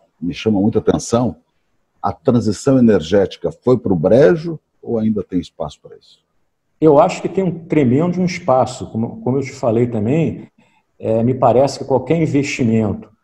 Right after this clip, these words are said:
Speaker 2: que traga melhoria de qualidade de vida pra população, ele vai ser priorizado. Então, então eu acho que a, a, as energias limpas, elas vão continuar tendo um papel muito importante. E aí me preocupa um pouco o Brasil, né? Porque você vê, com o petróleo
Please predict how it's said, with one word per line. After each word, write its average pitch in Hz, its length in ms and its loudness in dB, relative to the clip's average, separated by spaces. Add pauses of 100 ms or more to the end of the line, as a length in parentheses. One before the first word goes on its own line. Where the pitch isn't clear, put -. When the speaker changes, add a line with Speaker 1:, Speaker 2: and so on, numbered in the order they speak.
(300)
Speaker 2:
que - 120 -16
traga 123 680 0
melhoria 113 400 2
de - 100 -6
qualidade 113 540 0
de 85 100 -6
vida 95 480 -2 (140)
pra 110 120 -4
população, 107 840 -2
ele 123 180 -2
vai 131 220 -2
ser 151 220 -6
priorizado. 135 760 0 (440)
Então, 139 440 -2
então 131 340 -2
eu 135 40 2
acho 147 260 -4
que 165 60 0
a, 151 160 4
a, 107 560 0
as 95 140 -8
energias 110 440 -2
limpas, 104 540 2
elas 113 260 -2
vão 123 120 -4
continuar 151 800 -2 (400)
tendo 170 180 0
um - 20 -2
papel 147 380 2
muito 170 260 0
importante. 139 720 -2 (320)
E 120 80 2
aí 151 80 6
me 185 120 4
preocupa 180 480 4
um 135 80 -4
pouco 165 280 4
o 165 40 -2
Brasil, 135 500 4
né? 110 160 0
Porque 117 220 -8
você 131 240 -4
vê, 110 240 -2
com - 140 -10
o 143 40 -10
petróleo 113 680 2